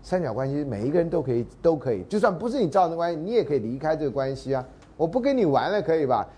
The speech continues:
你们两个相爱，如果你是所谓的大老婆这个位置的，你们俩相爱 OK 啊，那我就让你们嘛，啊，让你们两个高兴，那我走开，我玩不下去嘛，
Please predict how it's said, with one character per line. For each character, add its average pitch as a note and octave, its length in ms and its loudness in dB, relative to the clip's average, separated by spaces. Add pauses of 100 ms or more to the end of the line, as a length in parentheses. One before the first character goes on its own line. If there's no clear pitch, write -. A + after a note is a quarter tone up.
你 E3 120 2
们 B3+ 100 2
两 E3+ 180 2
个 D3+ 60 0
相 G#3 340 -4
爱， G3+ 240 0
如 C#3+ 160 -2
果 G#3+ 140 6
你 C3+ 100 0
是 F3+ 160 -6
所 C#3+ 140 -2
谓 C#3+ 80 2
的 D#3+ 80 -2
大 F3 200 2
老 A#2 140 2
婆 A2+ 200 -4
这 C3+ 100 -6
个 D#3 60 -4
位 D#3 200 -2
置 F#2+ 120 -12
的， D2 120 -12 (420)
你 D#3 80 -4
们 A3+ 100 -2
俩 D#3 160 2
相 G3 260 0
爱 G3 80 2
OK G3 440 2
啊， G3+ 60 4
那 G3+ 160 0
我 B2+ 120 2
就 C#3 80 -4
让 F#3 240 0
你 A2 80 -4
们 E2+ 160 -8
嘛， E2 200 -12
啊， D3 160 0
让 F#3 180 0
你 C#3 40 -4
们 C#3+ 100 -6
两 A#2+ 160 -4
个 A2+ 60 -8
高 C3 220 2
兴， B2 260 -8
那 C#3 80 -4
我 C3+ 80 0
走 A2 180 -4
开， A2+ 180 -4
我 G2 140 -4
玩 G2 180 -2
不 C#3 60 -4
下 C#3+ 240 0
去 D3 180 -10
嘛， E2+ 180 -10